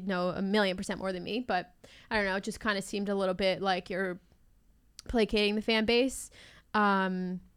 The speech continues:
yeah, so it's just, it's, it's tough. And then there's guys, you know, like Cole or guys who have good, good moments and who are doing well, and they, you can't do it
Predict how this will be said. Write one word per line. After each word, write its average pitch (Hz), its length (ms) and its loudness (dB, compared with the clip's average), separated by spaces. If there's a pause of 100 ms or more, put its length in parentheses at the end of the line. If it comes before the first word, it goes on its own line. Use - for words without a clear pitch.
(580)
yeah, 269 240 10
so 208 380 4
it's 214 240 0
just, - 640 0
it's, - 680 -6
it's 220 240 0
tough. 226 340 6
And 220 80 2
then 214 100 2
there's 202 220 -2
guys, 196 320 4
you 214 80 -2
know, 190 60 -2
like 175 160 -6
Cole 220 480 4
or 196 140 0
guys 196 260 -4
who 185 100 -4
have 190 280 0
good, 190 280 -2 (400)
good 220 160 0
moments 202 540 -2
and 190 340 -6
who 202 160 -2
are 202 220 2
doing 202 260 -2
well, 190 260 2
and 190 140 -2
they, 185 100 -8 (120)
you 214 80 -10 (100)
can't 214 320 -4
do 196 160 0
it 180 240 -6